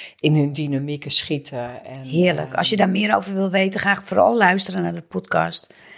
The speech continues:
Speaker 2: over de drama-driehoek. Daar hebben we ook allerlei voorbeelden in gegeven.
Speaker 1: Ja, die is echt, eh, die is echt heel interessant
Speaker 2: Ja.
Speaker 1: en ook confronterend. <laughs>
Speaker 2: Hij is altijd confronterend,
Speaker 1: Ja.
Speaker 2: ja.
Speaker 1: Ja.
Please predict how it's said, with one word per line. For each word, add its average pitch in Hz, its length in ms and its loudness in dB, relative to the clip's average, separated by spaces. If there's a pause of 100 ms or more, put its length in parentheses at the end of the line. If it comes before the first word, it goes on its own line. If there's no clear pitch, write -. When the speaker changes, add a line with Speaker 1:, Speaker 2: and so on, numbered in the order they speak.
(240)
Speaker 2:
over 170 200 4
de 165 100 0
drama-driehoek. 160 840 -2
Daar 156 120 -8
hebben 160 200 -4
we - 60 -8
ook - 60 2
allerlei 170 240 0
voorbeelden - 880 -4
in 165 160 -4
gegeven. - 360 0
Speaker 1:
Ja, 151 320 6
die 156 140 -8
is 156 160 0
echt, - 360 -4
eh, 147 140 0
die 143 100 -10
is 147 160 0
echt - 220 2
heel 175 220 2
interessant 160 580 0
Speaker 2:
Ja. 185 60 -2 (100)
Speaker 1:
en - 40 4
ook 214 160 4
confronterend. 185 1120 0
<laughs> - 1080 -4
Speaker 2:
Hij 160 120 -6
is 160 140 -4
altijd 247 360 -4
confronterend, 180 760 -8
Speaker 1:
Ja. 156 240 -2
Speaker 2:
ja. - 0 -
Speaker 1:
Ja. 156 320 -10